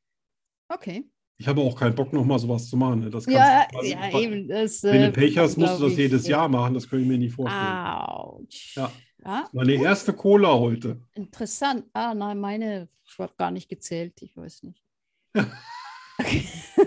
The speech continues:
Speaker 2: Ja, aber du
Speaker 1: Ich
Speaker 2: warst bestimmt auch noch nicht oft beim Zahnarzt.
Speaker 1: Äh, pf, ja, genug.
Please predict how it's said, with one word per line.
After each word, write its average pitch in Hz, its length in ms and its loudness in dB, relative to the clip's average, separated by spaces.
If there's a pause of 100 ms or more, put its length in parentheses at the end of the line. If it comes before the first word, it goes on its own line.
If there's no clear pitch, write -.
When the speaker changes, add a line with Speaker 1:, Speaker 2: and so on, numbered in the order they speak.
(640)
Speaker 2:
Ja, 131 240 2
aber 120 180 0
du 120 100 2
Speaker 1:
Ich - 80 4
Speaker 2:
warst - 240 0
bestimmt 139 300 -2
auch 139 80 -2
noch 135 100 0
nicht 135 160 -2
oft 135 160 -6
beim 139 180 0
Zahnarzt. 135 760 -4 (460)
Speaker 1:
Äh, 233 300 -4
pf, - 280 -16
ja, 254 240 -2 (140)
genug. 226 420 -8